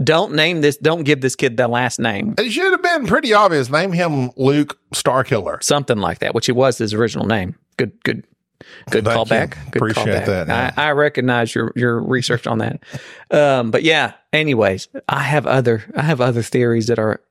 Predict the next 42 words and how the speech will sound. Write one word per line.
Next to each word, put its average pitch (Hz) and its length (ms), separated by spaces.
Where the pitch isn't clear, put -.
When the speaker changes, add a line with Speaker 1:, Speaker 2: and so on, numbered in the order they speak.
Speaker 1:
half-baked. 123 720
And 151 120
if 147 120
you 226 140
have 233 140
half-baked 110 500
theories, 101 300
please 156 220
send 156 200
them 151 100
in 147 140
to 160 60
board 131 260
game 127 160
snobs 131 300
at - 60
gmail 180 180
dot 123 140
com. 156 80
Speaker 2:
Half-Baked 143 240
should 127 200
be 131 100
the 113 120
name 117 240
of 104 100
your 110 100
podcast 113 560
by 92 160
Jerry 101 340
Baker. 92 540
Speaker 1:
Uh, 131 220
well, 117 220
I 120 140
could, 135 280
but 110 80
it's - 120
also 120 240
Dave 117 220
Chappelle 117 480
show. 117 300
Speaker 2:
Oh, 92 460
darn. - 340